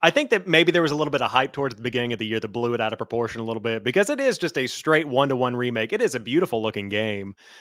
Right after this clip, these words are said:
Um, but all of that to say, whenever it came out in, I believe that was February, I played about two-thirds of it,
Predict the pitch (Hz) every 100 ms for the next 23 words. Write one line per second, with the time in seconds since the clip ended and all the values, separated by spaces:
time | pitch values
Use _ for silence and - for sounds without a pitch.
0 | - 127 123 120 117 123 139 180 220 226
1 | 160 143 127 147 131 120 113 101 135 180
2 | 151 127 139 143 135 131 139 123 120 113
3 | 170 220 147 117 - 147 135 107 101 98
4 | 95 95 95 - _ _ 127 127 175 196
5 | 156 - _ - 208 226 226 220 220 220
6 | 214 - - 160 151 147 127 107 110 95
7 | 92